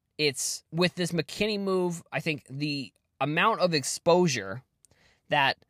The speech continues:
American players are going to be getting over the next few years, I think is something we haven't seen, uh,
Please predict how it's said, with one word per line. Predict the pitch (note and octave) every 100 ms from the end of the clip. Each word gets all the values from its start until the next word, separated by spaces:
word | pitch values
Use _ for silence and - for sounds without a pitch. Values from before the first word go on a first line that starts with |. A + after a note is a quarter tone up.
| _ _ _ -
American | D3 D#3+ E3+ E3+ D3
players | - C#3+ C#3
are | B2
going | B2+ B2
to |
be | G#2
getting | B2 C3 A#2+ A2+
over | B2 B2
the | B2
next | A#2 -
few | B2
years, | A2+ A2+ A2
I |
think | A2+ F3 F#3
is | C#3+ D3+
something | D#3 D#3 C#3+
we | C#3
haven't | - C#3 D3 A#2
seen, | - - C#3+ B2+ G#2+ - _ _ _ _ _ _ _ _
uh, | -